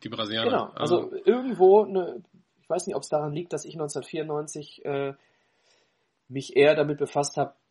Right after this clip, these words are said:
Speaker 2: äh, dass, äh, Jordan Letschkow, äh, einen Kopfball gegen Ike Hessler, äh, versenkt
Speaker 1: Ja.
Speaker 2: hat, als Werder Weltmeister wird.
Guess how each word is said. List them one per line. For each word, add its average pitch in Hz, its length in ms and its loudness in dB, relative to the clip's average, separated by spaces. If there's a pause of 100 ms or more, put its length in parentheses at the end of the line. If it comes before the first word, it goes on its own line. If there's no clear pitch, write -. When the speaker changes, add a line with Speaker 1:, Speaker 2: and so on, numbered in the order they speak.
(140)
Speaker 2:
äh, 131 300 -2
dass, 131 340 -4
äh, 127 180 0
Jordan 131 360 2
Letschkow, 147 500 -2 (260)
äh, 135 60 -4
einen 135 400 -4
Kopfball 147 400 -2
gegen 131 160 -6
Ike 139 240 -4
Hessler, 131 540 0 (100)
äh, 120 260 -2
versenkt 127 480 -2
Speaker 1:
Ja. 139 60 0
Speaker 2:
hat, 131 100 -6
als - 320 -4
Werder 131 320 2
Weltmeister 120 460 -2
wird. 110 200 -10